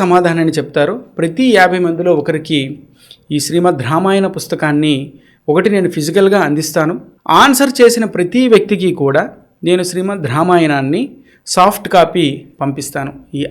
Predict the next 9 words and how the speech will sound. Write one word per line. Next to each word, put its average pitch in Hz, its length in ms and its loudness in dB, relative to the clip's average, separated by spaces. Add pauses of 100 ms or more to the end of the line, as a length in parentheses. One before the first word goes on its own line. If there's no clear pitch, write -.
అవకాశాన్ని 160 640 0 (480)
ప్రతి 143 240 -4 (100)
ఒక్కరూ 160 300 -4
కూడా 156 160 2 (320)
సద్వినియోగం 151 640 0
చేసుకోండి. 143 460 -4 (440)
శ్రీమద్ 156 440 0
రామాయణం 175 560 0
యొక్క 160 180 0